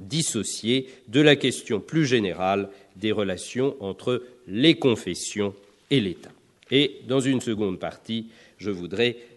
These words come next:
m'étendre sur ce sujet. Dans ce paysage, au fond, euh, je qualifierais de paysage vallonné, de bocage, que sont les relations entre la France et le Saint-Siège,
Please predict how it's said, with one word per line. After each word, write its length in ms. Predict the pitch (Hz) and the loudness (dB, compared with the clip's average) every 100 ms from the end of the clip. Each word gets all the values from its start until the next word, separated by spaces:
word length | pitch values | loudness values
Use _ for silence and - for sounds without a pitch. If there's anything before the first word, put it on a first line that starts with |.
| 120 | 2
m'étendre 680 | 147 - 147 147 147 135 - | 2 4 6 6 4 0 -4
sur 260 | - 139 - | -6 -6 -4
ce 140 | 120 | -6
sujet. 340 | 95 82 - - - - _ _ _ _ _ _ _ - - - - - - _ - | -6 -10 -18 -20 -20 -20 _ _ _ _ _ _ _ -20 -18 -18 -18 -20 -20 _ 4
Dans 140 | 185 | 6
ce 120 | 202 | 6
paysage, 800 | 185 165 147 131 160 190 180 127 131 | 4 4 4 4 6 8 6 4 0
au 160 | 120 123 | 0 -2
fond, 540 | - 151 170 175 160 - | -2 2 4 4 2 -2
euh, 600 | 107 95 92 92 85 78 76 - - - | -2 0 -2 -4 -6 -8 -12 -20 -20 -20
je 60 | |
qualifierais 540 | - 85 85 90 90 110 | -18 -16 -14 -10 -4 -4
de 100 | 90 | -4
paysage 520 | 101 95 95 107 98 | -6 -6 -2 -4 -2
vallonné, 640 | 92 117 127 139 170 151 | 0 4 6 8 8 6
de 120 | 104 101 | 2 -2
bocage, 680 | 101 110 156 165 165 127 | -2 -2 2 4 4 0
que 80 | 113 | -6
sont 200 | - 113 | -6 -2
les 100 | 98 | -2
relations 500 | 92 98 95 - 117 | -2 -2 -4 -2 -2
entre 220 | 98 98 | -2 -4
la 100 | 92 | -4
France 300 | - 143 123 | -2 -2 -2
et 40 | 90 | -4
le 120 | 85 | -6
Saint-Siège, 680 | - 95 - 151 165 156 | -8 -8 -2 2 4 2